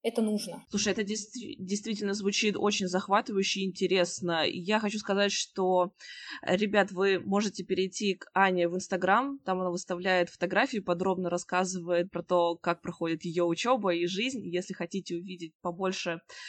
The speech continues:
Speaker 2: фотографий милых зверюшек и как они помогают нам реабилитироваться,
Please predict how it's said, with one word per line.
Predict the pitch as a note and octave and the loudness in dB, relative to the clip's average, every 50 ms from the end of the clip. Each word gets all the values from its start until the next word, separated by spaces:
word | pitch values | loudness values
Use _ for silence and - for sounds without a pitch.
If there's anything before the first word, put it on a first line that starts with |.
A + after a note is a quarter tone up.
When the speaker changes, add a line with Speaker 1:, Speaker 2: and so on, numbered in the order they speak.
| - - - | -14 -10 -6
Speaker 2:
фотографий | - G#3 G#3 G3+ F#3+ G3 G#3+ C4 C#4+ - B3 A3+ G#3+ G#3 G#3+ - | -4 0 0 2 4 6 6 6 4 0 -4 -4 -4 -6 -6 -2
милых | G3+ G#3 G#3+ G#3+ G3+ | -2 0 0 0 0
зверюшек | A3 G3 G3 F#3+ G#3 B3 D4 - C4 G#3+ - - _ _ - - - - - - - _ - | 2 2 2 2 2 2 0 0 0 -2 -4 -6 _ _ -18 -18 -18 -16 -20 -20 -20 _ -10
и | - | -2
как | G3 A3 G#3+ - | 0 0 2 2
они | G#3+ G3+ G3 | 2 0 0
помогают | - G3 G3+ G3+ G3+ G3+ G3+ G3 G3 G3 | 0 2 4 4 6 6 6 6 6 4
нам | G3 G3 G3 | 4 2 2
реабилитироваться, | F#3 F#3+ F#3 G#3 F#3 F3+ F#3+ - - A#3 C#4 C4+ B3 A#3+ - F#3 F#3 F3 F#3 | 2 2 0 0 -2 -4 -4 -4 -2 -2 0 0 -2 -2 -2 -2 -2 -2 -2